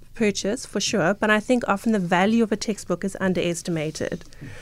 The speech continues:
I think it's also important that you differentiate between local textbooks and internationals.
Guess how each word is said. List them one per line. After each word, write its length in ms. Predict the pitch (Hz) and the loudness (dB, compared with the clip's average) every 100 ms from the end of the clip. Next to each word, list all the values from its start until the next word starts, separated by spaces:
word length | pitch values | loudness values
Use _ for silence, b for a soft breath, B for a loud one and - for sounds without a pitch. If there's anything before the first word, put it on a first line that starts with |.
| B B | B B
I 80 | - | 2
think 180 | 269 330 | 4 4
it's 100 | 330 | 6
also 220 | 262 240 | 6 6
important 380 | 262 247 240 247 | 4 4 4 4
that 160 | 226 233 | 4 2
you 60 | |
differentiate 680 | 208 202 208 190 196 196 185 | 0 2 2 2 2 0 -2
between 380 | 196 - 214 190 | -4 -2 0 4
local 340 | 208 214 220 | 4 4 2
textbooks 540 | 214 - 190 - 190 - | 0 0 -2 -4 -6 -2
and 100 | 190 | 0
internationals. 1000 | 190 202 180 170 - 165 123 196 262 | 0 0 0 0 -2 -2 0 0 -2